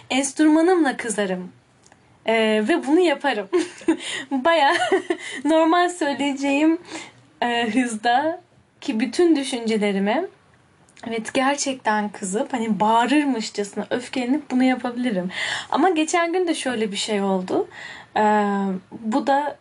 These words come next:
artık hani evdeyiz, evlerdeyiz. Şimdi bambaşka bir hayatımız var aslında şu an. Bambaşka o, e, gündelik hayattaki sesleri farklı yorumlayabileceğimiz bir ev hali içindeyiz. Ee, ve bir şey oldu.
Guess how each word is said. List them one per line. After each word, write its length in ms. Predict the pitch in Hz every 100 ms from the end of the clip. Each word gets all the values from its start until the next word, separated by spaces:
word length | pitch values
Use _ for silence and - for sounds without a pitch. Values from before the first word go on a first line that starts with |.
| _ _ -
artık 340 | 226 220 226
hani 220 | 226 220 -
evdeyiz, 720 | 220 214 214 226 226 226 - _ _ _ -
evlerdeyiz. 720 | 202 220 220 220 233 240 -
Şimdi 180 | 220 214
bambaşka 540 | 247 247 226 - 208
bir 60 | 208
hayatımız 640 | 208 202 196 - 214 190
var 100 | 190
aslında 300 | 185 190 202
şu 140 | 196
an. 140 | 196 196
Bambaşka 560 | 226 233 226 220 -
o, 260 | 226 214 214 - - - - -
e, 240 | 220 208
gündelik 580 | 196 208 226 240 311 311
hayattaki 840 | 285 262 254 254 _ - 262 262 302
sesleri 500 | - 254 - 269 349
farklı 460 | - 240 233 277
yorumlayabileceğimiz 1120 | 294 247 226 220 208 196 208 196 220 294 349 311
bir 140 | 302 -
ev 160 | 285 285
hali 580 | 233 233 220 208 185 185 _ -
içindeyiz. 800 | 208 - 202 196 202 311 427 - - - - - - - - - -
Ee, 420 | 262 277 277 285 302
ve 220 | 403 370
bir 60 | 370
şey 260 | - 494
oldu. 480 | 370 226 208 - 440